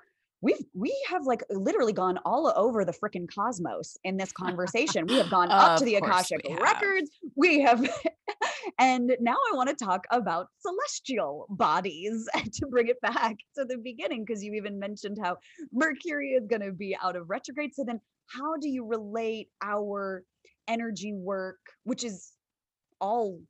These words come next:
Speaker 1: spiritual work is energy work. I know you and I are
Speaker 2: Right.
Speaker 1: both firm believers in that. And rewriting our stories has to happen first on the energetic level versus just the mental level. It's like, manifesting doesn't work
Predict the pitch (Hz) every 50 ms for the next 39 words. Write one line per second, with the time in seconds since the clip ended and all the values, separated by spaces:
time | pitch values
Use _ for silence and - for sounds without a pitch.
0 | _ _ - - - 202 185 175 165 - 175 165 156 160 160 139 165 175 170 160
1 | 160 - - - 202 220 220 160 - - 151 156 151 147 151 151 139 143 147 156
2 | 170 156 160 156 156 170 165 165 156 156 160 160 156 139 139 151 147 139 - _
3 | 175 175 175 170 165 156 151 156 156 147 156 156 151 151 - - 156 147 143 139
4 | 165 196 160 143 151 165 - - - - _ - - _ _ - 185 185 180 170
5 | 156 185 214 202 175 190 185 196 196 202 196 - 165 175 170 175 170 - - -
6 | - 190 202 220 220 202 180 175 170 170 165 156 - _ _ _ _ _ - 226
7 | 214 208 - - - 202 - 180 170 165 - 170 165 - _ 220 240 233 - -
8 | - _ 175 175 175 185 190 - - 160 156 160 160 156 - 160 143 151 139 -
9 | _ _ _ _ _ _ _ - 160 170 185 196 240 294 254 190 175 165 156 160
10 | 156 156 156 160 160 214 226 262 - - 226 196 170 - 202 185 - _ 170 156
11 | 151 160 202 185 175 - - 120 80 - - _ - 160 147 135 131 123 135 151
12 | - - 190 160 147 - - _ _ _ _ _ _ _ _ _ - _ 226 226
13 | 247 277 - 190 220 214 - 208 190 185 165 190 185 175 180 165 151 151 156 160
14 | 180 190 180 135 110 - _ -